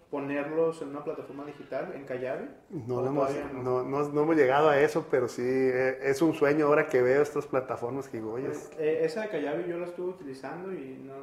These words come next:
Speaker 1: pues, para, se tendría que hacer como todo lo que dicen de tener grabar, grabado para poder subir los videos y que ya esté entrena-, eh, que esté todo eso y meter como,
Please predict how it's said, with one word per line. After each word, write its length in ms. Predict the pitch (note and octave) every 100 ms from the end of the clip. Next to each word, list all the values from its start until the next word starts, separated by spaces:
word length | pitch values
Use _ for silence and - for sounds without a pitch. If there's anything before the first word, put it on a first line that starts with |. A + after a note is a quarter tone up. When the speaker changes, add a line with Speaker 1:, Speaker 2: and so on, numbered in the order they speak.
| C#3 - _ _
Speaker 1:
pues, 180 | D#3 D3+ -
para, 420 | - D#3 D3+ - -
se 140 | -
tendría 380 | E3 E3 D#3+ E3+
que 80 | F#3+
hacer 180 | F#3 F#3
como 300 | - F#3+ D3+ -
todo 240 | D3 D#3+
lo 160 | D#3+ D3+
que 100 | C3+
dicen 280 | C3 D3 C#3+
de 140 | B2+ - - - -
tener 520 | C#3 C3+ C3+ C3+ - - - - - - _
grabar, 640 | D3 C#3+ C#3 C#3+ - D3+ C#3+
grabado 520 | C3+ C3+ D3+ G#3 -
para 220 | C#3 C#3
poder 160 | C3 C3
subir 240 | D3 D3
los 160 | D#3 D3
videos 460 | C3 C#3 F3+ - D3+
y 60 |
que 160 | - C#3
ya 100 | C3+
esté 160 | C3+
entrena-, 480 | C#3 C3+ C3+ C3+ C3+ C#3
eh, 220 | C#3 C3+
que 60 | C3+
esté 160 | -
todo 240 | C3 C#3 C#3
eso 300 | E3 F3+ F#3
y 40 |
meter 380 | D3+ B2+ B2 A#2
como, 440 | C#3 C3+ B2+ -